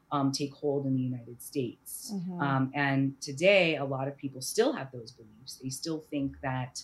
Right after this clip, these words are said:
Speaker 1: um, a person in a large body is a failed thin person, um, and that, um, because of the way the healthcare system is set up, that they are using more of the healthcare resources, that there is a, a large economic cost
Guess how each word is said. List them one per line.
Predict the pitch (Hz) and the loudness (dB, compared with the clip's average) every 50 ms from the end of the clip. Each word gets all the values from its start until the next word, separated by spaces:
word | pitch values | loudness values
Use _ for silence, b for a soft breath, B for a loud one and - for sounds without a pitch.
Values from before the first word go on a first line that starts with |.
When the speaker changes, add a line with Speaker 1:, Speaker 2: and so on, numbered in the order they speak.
| B B B B B B | B B B B B B
Speaker 1:
um, | - 151 143 135 131 131 127 131 131 127 | 0 2 4 4 4 4 4 2 2 0
a | - | -4
person | - - 151 147 - - 143 139 139 139 135 135 135 135 135 | -6 -6 -4 -4 -2 -2 -2 0 2 2 2 2 2 0 -2
in | 135 131 | -4 -6
a | 127 131 | -4 -4
large | 131 131 135 131 - | -2 -2 -2 -2 0
body | 139 131 135 135 131 131 127 | 0 0 2 2 2 0 0
is | 123 | -2
a | 127 - | -4 -4
failed | - 165 156 147 147 147 143 143 143 143 - b b b b b b - | 2 4 6 10 10 10 10 10 6 0 -6 b b b b b b 2
thin | - 233 220 180 170 | 4 4 6 6 4
person, | 165 151 143 143 - 175 185 220 285 349 - - b b b b b - | 2 0 0 2 2 4 6 6 6 4 2 -2 b b b b b 2
um, | 170 165 160 160 156 160 156 156 - - | 4 6 6 6 6 4 4 2 0 2
and | 165 160 156 156 151 151 151 147 143 139 | 4 4 6 6 6 4 2 0 0 0
that, | 147 156 151 151 147 147 143 - - - - - - - | 2 4 4 4 4 2 0 0 -2 -4 -4 -6 -4 -2
um, | 147 143 139 139 135 135 139 131 | 0 2 4 4 4 4 4 2
because | 139 147 139 - 190 170 160 | 0 -2 -6 -4 -6 -4 -4
of | 151 | -4
the | 160 156 | -4 -2
way | 151 - | -2 -2
the | - | -2
healthcare | - - 254 311 - - 147 139 | -2 -2 -2 -2 -2 -2 -2 -2
system | - 135 131 - 131 127 127 | -4 -6 -8 -6 -4 -4 -4
is | 127 - | -4 -6
set | - 131 127 127 | -6 -6 -4 -4
up, | 127 127 131 - b b b b b | -4 -8 -8 -12 b b b b b
that | 156 139 | -4 0
they | 165 160 156 | 2 2 2
are | - 139 139 | 4 2 0
using | 143 147 165 180 175 156 160 151 147 151 | 0 0 0 0 2 2 2 2 2 2
more | 151 151 147 143 139 143 139 139 135 135 131 - - | 2 0 0 2 2 2 2 2 0 0 -4 -6 -6
of | 131 131 131 127 131 127 | -2 -2 0 0 -2 -2
the | 127 131 | -4 -6
healthcare | 135 135 127 123 - - - 131 131 127 | -6 -6 -10 -12 -12 -8 -6 -6 -4 -2
resources, | 131 131 131 127 - - - - - - - - _ - - - - - B B B B | -2 -2 -2 -2 -6 -8 -10 -10 -10 -10 -10 -12 _ -14 -12 -12 -12 -14 B B B B
that | - 143 139 | -2 2 4
there | 143 135 131 | 4 4 4
is | 131 131 131 - | 4 2 0 -2
a, | 127 131 131 131 - 131 | -4 -6 -6 -8 -6 -4
a | 131 131 | -2 2
large | 135 135 135 135 135 135 - - | 4 6 6 6 4 2 -2 -6
economic | 147 - 151 147 147 135 135 139 139 139 135 135 - - | -6 -2 -2 0 0 2 2 4 4 4 2 0 -6 -16
cost | - - - 202 185 147 - - - - - - - - - - | -18 -8 -2 2 2 2 2 0 -6 -8 -8 -8 -8 -10 -10 -12